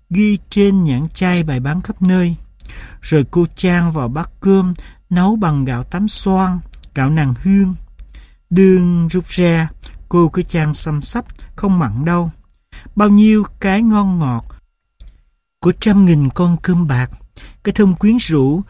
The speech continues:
của con cơm than đang ở trong bát cô đấy. Nước mắm ngon, ngon đến mức nhiều người Việt nghiện nó. Bữa cơm nào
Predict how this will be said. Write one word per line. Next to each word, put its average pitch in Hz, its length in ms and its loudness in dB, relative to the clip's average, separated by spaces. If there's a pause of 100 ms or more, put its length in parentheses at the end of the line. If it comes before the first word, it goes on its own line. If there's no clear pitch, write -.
(220)
của 160 160 -2
con 202 280 -2 (180)
cơm 196 280 0
than 196 420 -2 (380)
đang 175 440 -2
ở 139 240 -10
trong 151 220 -4
bát 185 260 -4
cô 170 140 -4
đấy. 160 340 -4 (640)
Nước 190 160 -4
mắm 208 260 2
ngon, 196 300 0 (380)
ngon 208 240 2
đến 220 180 2
mức 294 100 0 (400)
nhiều 170 220 2
người 165 240 4
Việt 143 280 -2
nghiện 147 320 0
nó. 175 300 -2 (1040)
Bữa 170 120 4
cơm 196 300 2
nào 156 360 2